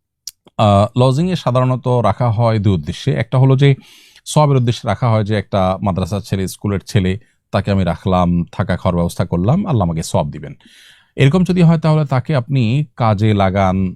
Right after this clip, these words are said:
এবং আপনি যে খাবার এবং থাকার ব্যবস্থা করছেন, সেটা একবার তাকে শ্রম, আহ, শ্র-, তাকে শ্রমিক হিসাবে কাজে লাগিয়ে আপনি,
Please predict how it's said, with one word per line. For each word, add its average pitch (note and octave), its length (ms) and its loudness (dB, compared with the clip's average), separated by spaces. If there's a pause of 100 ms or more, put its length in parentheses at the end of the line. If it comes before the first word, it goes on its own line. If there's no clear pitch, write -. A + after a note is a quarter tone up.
(120)
এবং F2+ 580 -2
আপনি F#2 440 -2
যে E2+ 160 -4
খাবার F2 380 -2
এবং E2 240 -4
থাকার F2 480 -2
ব্যবস্থা G2 440 -2
করছেন, A2+ 380 -6
সেটা G2+ 280 -4
একবার F2 400 -2
তাকে F2 440 -6
শ্রম, A#2 720 0
আহ, F#2 400 -2
শ্র-, E2+ 420 -8
তাকে F#2 340 -2 (100)
শ্রমিক D3 240 2
হিসাবে A#2+ 360 0
কাজে G#2+ 260 0
লাগিয়ে G#2+ 320 2 (680)
আপনি, F2+ 560 -2